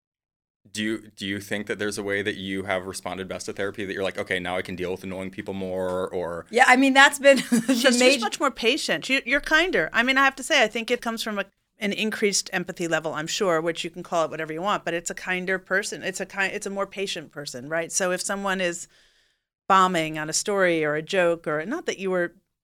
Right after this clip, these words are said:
Speaker 3: mean, you just have a, you had a cutoff switch. Like, you
Speaker 2: Ah,
Speaker 3: just
Speaker 2: the,
Speaker 3: get, would
Speaker 2: yeah,
Speaker 3: get
Speaker 2: no,
Speaker 3: annoyed real
Speaker 2: disinterest.
Speaker 3: quick and
Speaker 1: You
Speaker 3: then, and then not be able to hide it.
Speaker 2: Right.
Speaker 3: And now she has a much more,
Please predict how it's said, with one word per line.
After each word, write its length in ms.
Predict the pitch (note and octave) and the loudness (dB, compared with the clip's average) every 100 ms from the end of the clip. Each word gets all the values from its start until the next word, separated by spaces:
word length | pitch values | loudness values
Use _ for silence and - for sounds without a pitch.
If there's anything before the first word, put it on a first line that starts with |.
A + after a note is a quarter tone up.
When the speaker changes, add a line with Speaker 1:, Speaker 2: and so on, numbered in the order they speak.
| _ _ _ _ _ | _ _ _ _ _
Speaker 3:
mean, 440 | A3+ C#4 D4+ A#3+ | -6 -2 0 0
you 100 | G3 | -2
just 280 | G3 G#3+ A3 | 0 0 0
have 240 | G#3+ F#3 F3+ | 2 2 2
a, 100 | - | -2
you 140 | F#3+ | -4
had 180 | F#3+ E3+ | 0 0
a 60 | E3 | 0
cutoff 360 | G#3+ E3 C#3 | 0 0 0
switch. 380 | - E3 - - | -6 -10 -8 -8
Like, 140 | D3+ | -6
you 60 | A3 | -2
Speaker 2:
Ah, 80 | A3+ | 0
Speaker 3:
just 100 | G3 | 2
Speaker 2:
the, 80 | G3 | 0
Speaker 3:
get, 120 | F#3 | -2
would 120 | F#3+ | -4
Speaker 2:
yeah, 160 | G#3 F#3 | 2 4
Speaker 3:
get 160 | D#3+ | 4
Speaker 2:
no, 80 | F#3 | 4
Speaker 3:
annoyed 160 | F#3+ E3+ | 4 4
real 60 | E3 | 4
Speaker 2:
disinterest. 540 | G3+ G3 E3 A3+ F3+ | 0 -2 2 4 4
Speaker 3:
quick 360 | D#3 C#3 - - - | 2 0 -2 -14 -4
and 140 | F#3 | -2
Speaker 1:
You 20 | F3+ | 2
Speaker 3:
then, 140 | E3 | 0
and 260 | E3 G3 G3 | 0 -2 0
then 220 | F#3+ F#3 F#3 | 0 0 -4
not 320 | G3 F3+ F3 | 0 2 0
be 100 | F3 | -4
able 120 | D#3+ | -4
to 160 | D3+ D3 - | -4 -10 -12
hide 320 | - D#3+ C3+ | -2 -2 -2
it. 100 | - _ | -14 _
Speaker 2:
Right. 280 | F#3 D3+ - | -2 -2 -2
Speaker 3:
And 140 | G#3 | 0
now 180 | A#3 A#3 | 4 4
she 160 | A3 G#3 | 4 0
has 180 | G3 | 0
a 40 | F#3+ | 0
much 240 | F#3 F3+ | -2 -2
more, 160 | F#3 | -4